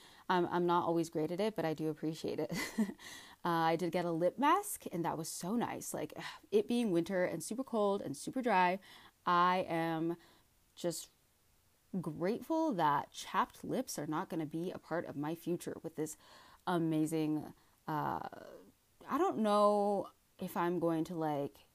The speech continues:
disclose the brand quite yet because I'm new to it and still, like, deciding. I, I think I really like it, but also,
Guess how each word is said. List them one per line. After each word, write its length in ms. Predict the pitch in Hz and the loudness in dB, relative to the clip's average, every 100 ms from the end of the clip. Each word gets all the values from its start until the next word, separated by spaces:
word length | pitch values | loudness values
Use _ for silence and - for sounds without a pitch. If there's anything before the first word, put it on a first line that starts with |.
| _ _ _ - | _ _ _ -10
disclose 560 | 170 - - 185 170 165 | -8 -8 -4 -2 -2 -2
the 100 | 156 | -10
brand 680 | - 143 143 151 214 170 | -8 -8 -6 -4 -2 -4
quite 220 | - 277 - | -4 -6 -4
yet 160 | 262 | -4
because 260 | 214 196 170 | -6 -6 -6
I'm 260 | - 160 175 | -4 -2 -2
new 160 | 160 165 | -4 -4
to 140 | 202 | -2
it 140 | 233 - | -2 -4
and 140 | 160 | -8
still, 280 | - 180 165 | -8 -4 -2
like, 180 | 156 147 | -4 -6
deciding. 440 | 151 156 151 160 | -10 -8 -6 -4
I, 240 | - 220 - | 0 2 2
I 120 | 240 | 0
think 200 | 285 311 | 0 0
I 60 | 277 | 0
really 280 | 190 170 151 | 2 0 0
like 220 | 139 147 | -2 -4
it, 120 | 170 | -6
but 100 | 156 | -4
also, 400 | 156 175 196 180 | -4 -4 -4 -4